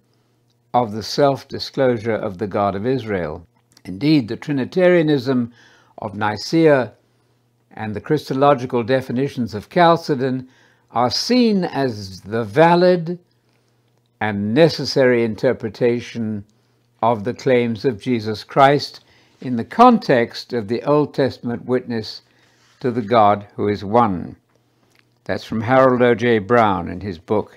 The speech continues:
Heresies. What the professor seems not to notice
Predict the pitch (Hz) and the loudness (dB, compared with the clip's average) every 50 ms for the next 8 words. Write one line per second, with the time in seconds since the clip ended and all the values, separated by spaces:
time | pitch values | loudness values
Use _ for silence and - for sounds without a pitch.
0 | - - - 113 110 104 90 90 - - 87 80 71 64 - - - - - _ | -14 -8 -6 -4 -4 -4 -6 -6 -8 -10 -10 -10 -10 -12 -14 -16 -20 -20 -20 _
1 | _ _ _ _ _ _ _ _ _ _ _ _ _ _ _ - 156 185 185 - | _ _ _ _ _ _ _ _ _ _ _ _ _ _ _ 2 4 4 2 0
2 | 165 - 180 160 - 202 208 208 - - 165 143 - - 165 160 160 135 107 127 | -4 -2 -2 2 6 6 6 8 6 4 0 0 2 2 2 2 2 0 0 2
3 | 135 151 214 247 254 - - 156 131 117 98 76 - - - - - - - - | 4 6 6 6 4 2 -4 -4 -4 -4 -4 -6 -10 -12 -14 -18 -18 -18 -20 -20
4 | - - | -20 -20